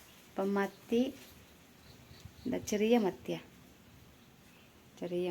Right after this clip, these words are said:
മത്തി. മത്തി മാങ്ങ ഇട്ടിട്ട് കറി വെക്കെ. ആ. മീന് വാങ്ങുന്നതിൻ്റെ അടുത്ത് തന്നെ മത്തി, ഉം, മാങ്ങ ഉണ്ടായതാ. അപ്പോൾ മാങ്ങ ഇട്ടിട്ട്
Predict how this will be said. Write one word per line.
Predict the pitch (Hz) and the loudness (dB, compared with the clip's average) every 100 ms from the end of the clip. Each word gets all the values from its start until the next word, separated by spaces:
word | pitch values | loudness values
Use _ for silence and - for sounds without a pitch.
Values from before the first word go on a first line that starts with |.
| 165 | -4
മത്തി. | - - - - - - - - - - - - - 202 | -8 -14 -14 -16 -20 -20 -20 -20 -20 -20 -20 -20 -8 -4
മത്തി | - - - 220 233 220 - - - | -4 -4 -4 0 0 0 -2 -8 -2
മാങ്ങ | 185 190 202 226 208 | 2 4 4 2 0
ഇട്ടിട്ട് | - 185 - 226 294 - - - | -2 -6 -4 -2 -2 -6 -20 -8
കറി | 175 180 175 | -4 -2 -2
വെക്കെ. | 165 - 175 - - - - - - - - - - 165 - - - - - 175 | -4 -12 -16 -18 -20 -20 -20 -20 -20 -20 -20 -20 -20 -20 -20 -20 -20 -20 -16 -10
ആ. | 151 - - - - - - - - - - - - - - - - - - - - - - 220 | -10 -10 -18 -20 -20 -20 -20 -20 -20 -20 -20 -20 -20 -20 -20 -20 -20 -20 -20 -20 -20 -20 -6 0
മീന് | 220 220 233 254 | 4 8 8 10
വാങ്ങുന്നതിൻ്റെ | 233 220 226 226 226 220 220 | 10 8 4 2 2 4 2
അടുത്ത് | 185 - | 2 4
തന്നെ | 208 214 214 220 | 6 6 4 4
മത്തി, | 180 180 185 170 - | 4 2 0 0 0
ഉം, | 175 180 180 185 | 0 0 0 2
മാങ്ങ | 190 196 196 175 | 2 4 4 4
ഉണ്ടായതാ. | 156 147 147 - - - - - | 2 0 -6 -12 -20 -20 -20 -20
അപ്പോൾ | - 196 233 - - - - - - - - - - - - - 196 | -6 0 0 -2 -8 -20 -20 -20 -20 -20 -20 -20 -20 -20 -20 -6 2
മാങ്ങ | 196 196 208 202 | 4 4 0 0
ഇട്ടിട്ട് | 208 202 247 | -2 -2 -2